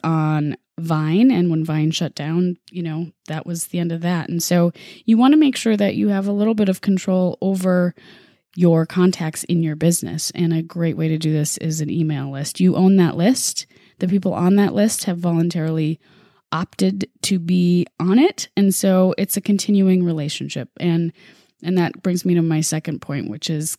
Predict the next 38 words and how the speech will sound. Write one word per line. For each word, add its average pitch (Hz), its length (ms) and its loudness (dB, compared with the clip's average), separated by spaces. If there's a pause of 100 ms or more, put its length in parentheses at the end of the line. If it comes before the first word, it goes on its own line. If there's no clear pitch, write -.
continuing 214 640 4
a 196 80 2
relationship 185 600 0
with 151 180 -10
your 151 120 -4
audience. 143 460 -8
So 170 240 0
whether 175 320 2
you're 165 180 0
sharing 170 560 4
new 151 160 0
work 226 300 -4
with 269 160 -2
them, 233 400 2 (440)
offering 170 560 -2
deals, 202 680 2 (360)
whether 185 240 2
you're 175 160 0
just - 260 -6
connecting 185 800 0
and 180 180 -2
keeping 180 280 -4
a 170 40 2
relationship 170 680 -2
going 175 260 2
with 165 220 0
older 170 640 -2
clients 170 400 -2
that - 100 -6
you 180 100 -2
might 165 200 -2
not 156 160 -6
have 160 100 -8
seen 185 240 2
for 185 180 -2
a 180 60 0
few 185 220 0
years. 185 420 4